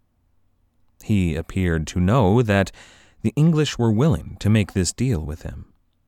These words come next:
Now, it's possible that he had received word from the English, but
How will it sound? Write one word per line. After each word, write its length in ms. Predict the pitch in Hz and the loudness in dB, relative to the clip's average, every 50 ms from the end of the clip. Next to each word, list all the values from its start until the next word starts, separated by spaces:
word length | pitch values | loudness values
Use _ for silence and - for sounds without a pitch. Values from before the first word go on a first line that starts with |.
| _ _ _ - | _ _ _ -4
Now, 180 | 123 107 92 | -2 0 0
it's 100 | 98 98 | -2 -2
possible 480 | - - - 90 78 - - 92 85 87 | -2 0 2 2 2 2 0 -2 -2 -2
that 120 | 98 101 90 | -2 -2 -2
he 80 | 90 | 0
had 100 | 90 85 | -2 0
received 460 | 78 80 78 - - 92 85 80 76 85 | -2 -2 -4 -2 -2 -2 -2 -2 -2 -2
word 400 | 90 110 123 120 101 95 85 - | -2 0 2 2 2 0 0 0
from 160 | - 90 85 | 0 0 0
the 80 | 82 | 0
English, 400 | - - 90 85 82 87 107 107 | -2 -2 -4 -4 -2 -2 -4 -4
but 180 | - - 95 - | -4 -4 -4 -6